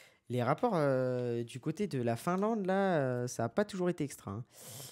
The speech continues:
Il, du coup, bah, c'est le régène de Vardy, ok. Dans les médias, c'est pas ce qui nous intéressait le plus. C'est qui, les Ragnar H. Il a des bonnes stats, lui, il a combien de gènes ? On va l'observer.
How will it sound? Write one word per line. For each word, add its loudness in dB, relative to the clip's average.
Il, 0
du -4
coup, -2
bah, 4
c'est 2
le 4
régène 0
de 0
Vardy, 2
ok. -4
Dans -4
les -2
médias, 0
c'est -6
pas 2
ce -4
qui -8
nous -4
intéressait -6
le -12
plus. -10
C'est -6
qui, -4
les 0
Ragnar 0
H. -2
Il -16
a -10
des -6
bonnes -6
stats, -2
lui, -2
il -2
a -2
combien -6
de -6
gènes ? -2
On 0
va 2
l'observer. -2